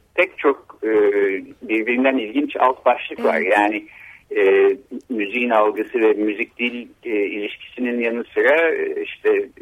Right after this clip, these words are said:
Speaker 1: yeni doğan çocuklarda müzik, e, müzik ve beyin, müzik ve bilişsel yetenekler, e, müzik ve duygular, e,
Speaker 2: Hı.
Speaker 1: müzik ve hafıza... E, bunlar, e, müzik ve hafıza özellikle senin galiba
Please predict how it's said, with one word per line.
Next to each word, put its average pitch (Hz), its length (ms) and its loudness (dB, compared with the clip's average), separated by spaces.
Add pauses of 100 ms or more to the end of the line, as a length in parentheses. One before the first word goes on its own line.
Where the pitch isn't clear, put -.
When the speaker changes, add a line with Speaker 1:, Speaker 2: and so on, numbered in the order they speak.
(240)
Speaker 1:
yeni 113 280 -4
doğan 107 400 2
çocuklarda 98 840 0
müzik, 95 380 -6 (280)
e, 98 100 -2 (300)
müzik 92 460 -8
ve 98 160 0
beyin, 104 400 -2
müzik 104 500 -6
ve 98 280 -2
bilişsel 98 580 -2 (500)
yetenekler, 101 720 2 (300)
e, 98 240 4
müzik 101 400 -4
ve 101 160 2
duygular, 98 540 2
e, 98 460 0
Speaker 2:
Hı. 95 60 -4
Speaker 1:
müzik 104 340 -8
ve 113 100 2
hafıza... 107 640 0 (640)
E, 101 400 2 (280)
bunlar, 143 420 2 (420)
e, 123 420 0
müzik 131 300 -4
ve 165 60 4
hafıza 147 380 2
özellikle 143 480 0
senin 147 440 -2
galiba 135 420 2